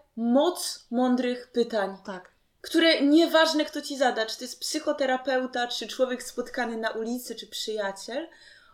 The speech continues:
Speaker 1: ona ci zadała po prostu pytanie, które, które cię uratowało chyba trochę,
Speaker 2: Y,
Speaker 1: co?
Speaker 2: Bardzo, ponieważ ja wtedy, ja mówię, „Jezu, przecież ten człowiek”, no właśnie wtedy sobie uświadomiłam, ja mówię, „On mi nic nie dawał.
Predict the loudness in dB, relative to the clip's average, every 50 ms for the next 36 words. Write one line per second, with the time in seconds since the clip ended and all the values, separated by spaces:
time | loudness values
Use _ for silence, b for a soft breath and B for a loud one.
0 | B B 0 0 0 -2 -4 -4 -4 -2 0 2 2 2 0 -2 -4 -8 -8 -6
1 | -6 -6 -6 -8 -12 -12 -12 -6 -2 0 0 0 0 -2 -6 -8 -2 2 4 4
2 | 4 2 -2 -16 _ _ _ _ _ _ _ -6 -4 -2 -2 -2 -2 -2 0 2
3 | 4 4 4 2 0 0 0 0 0 -2 -4 -8 -14 -12 -14 -8 -4 0 0 0
4 | 0 -4 -10 -16 -16 -16 -18 -18 _ _ _ _ _ _ _ _ _ _ -10 -6
5 | -2 2 4 4 4 2 0 -2 -4 -6 -6 -8 -8 -4 -4 -2 -2 -2 -4 -6
6 | -4 -2 -2 -2 -2 -2 -2 0 2 2 0 0 -2 -4 -8 -8 -8 -6 -6 -4
7 | -4 -4 -4 -4 -6 -8 -10 -14 -16 -16 -14 -12 -12 -8 -6 -6 -6 -4 -4 -4
8 | -4 -4 -2 -2 -2 -2 -2 -4 -4 -4 -2 0 0 -2 -2 -2 -4 -4 -4 -4
9 | -4 -6 -8 -6 -6 -4 -2 -2 -2 -2 -2 -2 -4 -6 -6 -6 -8 -8 -8 _
10 | b b b b b b b _ _ _ _ -12 -10 -8 -8 -8 -8 -8 -10 -10
11 | -10 -10 -10 -10 -10 -12 -14 -18 -20